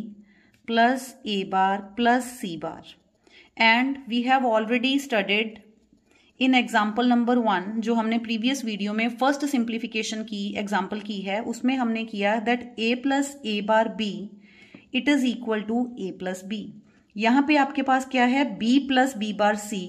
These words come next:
तो आपके पास किसके इक्वल आएगा ये? B प्लस C के। तो यहाँ पे इसकी जगह पे आप लिख दो B प्लस C डॉट A प्लस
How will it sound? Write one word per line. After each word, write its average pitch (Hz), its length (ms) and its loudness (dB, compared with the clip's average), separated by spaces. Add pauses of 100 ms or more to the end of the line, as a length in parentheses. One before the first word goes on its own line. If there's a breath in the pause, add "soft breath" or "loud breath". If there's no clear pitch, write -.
(280)
तो 240 60 0
आपके 214 260 2
पास 240 280 0
किसके 240 320 -4
इक्वल 240 280 2
आएगा 226 220 4
ये? 247 340 2 (260 loud breath)
B 214 180 -2
प्लस 202 260 -4
C 160 120 -8 (120)
के। - 80 -18 (680 soft breath)
तो 247 100 -2
यहाँ 220 400 2
पे 254 100 2
इसकी 247 260 -2
जगह 226 300 2
पे 233 80 2
आप 226 180 4
लिख 208 180 -2
दो 220 140 -2 (200)
B 196 80 -2 (100)
प्लस 208 340 -2
C 214 80 -4 (1300)
डॉट 214 380 2 (120)
A 208 100 0 (1300 soft breath)
प्लस 247 380 4